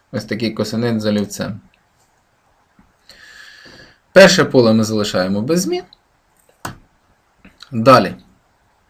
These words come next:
піб абонент.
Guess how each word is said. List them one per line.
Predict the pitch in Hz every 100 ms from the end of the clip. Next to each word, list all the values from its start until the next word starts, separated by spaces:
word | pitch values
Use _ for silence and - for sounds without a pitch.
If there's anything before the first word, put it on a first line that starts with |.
| - - _ _ _ _ _ _ - - - - _ _ _ _ _ _ - -
піб | 147 170 175 175 - _ _ - - - _ _ _ _ _ _ _ _
абонент. | 127 135 127 101 87 90